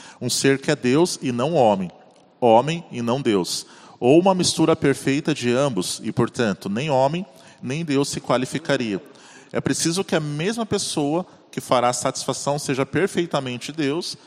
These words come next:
e perfeitamente homem, uma vez que ninguém pode fazê-la a menos que seja perfeitamente homem. Ele foi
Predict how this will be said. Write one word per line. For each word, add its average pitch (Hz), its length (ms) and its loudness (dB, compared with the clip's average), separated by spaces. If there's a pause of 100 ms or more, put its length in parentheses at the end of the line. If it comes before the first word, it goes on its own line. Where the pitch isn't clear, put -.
(160)
e 110 100 -4
perfeitamente 139 880 -2
homem, 139 320 2 (360)
uma 117 180 0
vez 135 260 0
que - 120 -8
ninguém 143 320 -4
pode 151 320 2
fazê-la 135 600 0
a 131 120 -2
menos 131 340 -4
que - 100 -8
seja 135 300 -2
perfeitamente 123 840 -8 (120)
homem. 113 340 -2 (560)
Ele 127 220 -2
foi 170 420 0